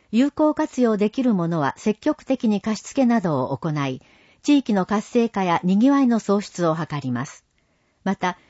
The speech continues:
有効活用が難しい財産については、計画的に売却を進めます。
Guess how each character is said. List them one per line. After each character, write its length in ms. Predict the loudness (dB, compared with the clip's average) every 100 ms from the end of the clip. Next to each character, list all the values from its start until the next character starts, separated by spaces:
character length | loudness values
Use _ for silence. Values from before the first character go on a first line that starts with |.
| _
有 180 | 0 0
効 240 | 2 0
活 260 | 2 -2 2
用 140 | 2
が 120 | 4 2
難 360 | 0 -2 -6
し 200 | -2 0
い 40 | 2
財 220 | 2 0
産 220 | -2 -2
に 100 | -2
つ 120 | -2
い 100 | -4
て 140 | -2 -2
は、 220 | -2 -4
計 180 | 2 2
画 140 | 2 -6
的 300 | -4 -2 0
に 100 | 2
売 200 | 0 0
却 300 | -6 -4 -4
を 80 |
進 300 | -4 -8 -6
め 120 | -4 -4
ま 140 | -6
す。 200 | -10